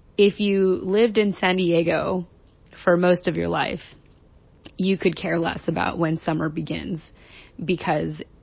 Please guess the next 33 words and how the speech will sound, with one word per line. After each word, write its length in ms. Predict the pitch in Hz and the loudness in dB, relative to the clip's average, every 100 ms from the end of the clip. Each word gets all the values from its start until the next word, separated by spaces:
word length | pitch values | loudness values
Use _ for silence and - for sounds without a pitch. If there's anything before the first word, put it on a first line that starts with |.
| _ | _
it's 200 | 214 202 | 0 2
basically 580 | 165 170 156 - 151 170 | 0 -2 -2 -6 -2 -2
summer 540 | - 170 165 123 185 - - - | -2 -2 -2 -4 -6 -8 -10 0
all 160 | 185 180 | 4 4
year 200 | 170 - | 2 -2
round. 360 | - - 180 - _ - - - - | -6 -6 -10 -12 _ -20 -20 -6 0
And 120 | 196 | 2
maybe 280 | 190 185 180 | 4 2 2
there's 220 | 175 165 | 0 0
a 260 | 170 160 - - - | 0 -2 -6 -12 -6
day 260 | 185 185 175 | 2 6 6
or 100 | 170 | 4
two 240 | 165 170 | 2 -2
or 80 | 170 | 0
a 80 | 165 | 0
week 280 | 160 175 - | 0 -2 -2
or 100 | 165 | -6
so 280 | - 180 170 | -4 -4 -2
where 200 | 165 160 | -2 -4
it 140 | 165 | -4
rains, 380 | 170 170 165 - | -4 -4 -8 -8
but 260 | - - | -8 -6
essentially 680 | 175 185 165 - 165 160 170 - - - | -6 -4 -4 -4 -6 -4 -4 -10 -20 -10
it's 260 | - 170 156 - - | -2 -2 -2 -12 -8
that 240 | 170 - - | -6 -6 -6
beautiful 800 | 185 202 196 180 185 185 185 - - - - - | -2 -2 0 2 4 4 2 -4 -20 -20 -20 -12
mid 380 | - 175 185 170 - | -4 0 2 0 -4
seventies 640 | 180 165 175 165 165 165 160 - - - - - - | -2 0 0 0 0 0 -4 -10 -20 -20 -20 -20 -16
type 300 | - 170 - | -8 -8 -6
weather 520 | 165 170 170 175 190 - | -4 -4 -2 -4 -4 -2
all 200 | 185 180 | 2 2
year 200 | 175 175 | 0 -2
long. 360 | 170 175 190 | -4 -4 -6